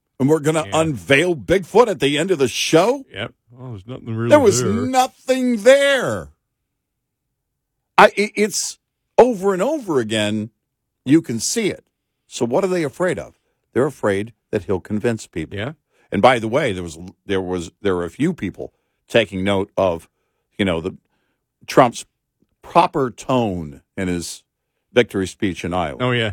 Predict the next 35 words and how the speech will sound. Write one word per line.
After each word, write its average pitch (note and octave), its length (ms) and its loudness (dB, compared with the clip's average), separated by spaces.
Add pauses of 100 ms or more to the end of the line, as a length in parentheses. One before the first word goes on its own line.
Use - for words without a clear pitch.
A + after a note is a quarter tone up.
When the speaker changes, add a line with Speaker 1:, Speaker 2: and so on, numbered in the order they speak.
(120)
Speaker 1:
You G2+ 80 -2
know, E2+ 60 -2
bringing F#2+ 340 -2
people F#2 260 -6
Speaker 2:
<laughs> - 20 -4
Yeah. F#2 40 -4 (100)
Speaker 1:
together. D#2+ 160 -4
It's E2 120 -14
like, D#2 120 -12
Speaker 2:
Yeah. - 120 -8
Speaker 1:
okay, A2 240 -4
look, - 280 0
you D3 180 -2
and B2+ 80 -6
I A#2+ 80 -4
have A2 100 -6
been F#2+ 260 -6 (300)
doing A2+ 160 0
this G2 120 -6
for G2+ 100 -6
a F#2 40 -2
long E2+ 160 -4
time. D3 500 -2
We G2+ 120 -10
see E3+ 220 2
it. C3+ 140 -6 (320)
We've A2 140 -6
seen E3+ 140 2
it E3 60 -8
from D#3+ 200 -4
him F3 360 -2
before. D#2+ 480 -10 (760)
If B3+ 240 6
he D#4+ 240 0
took - 440 2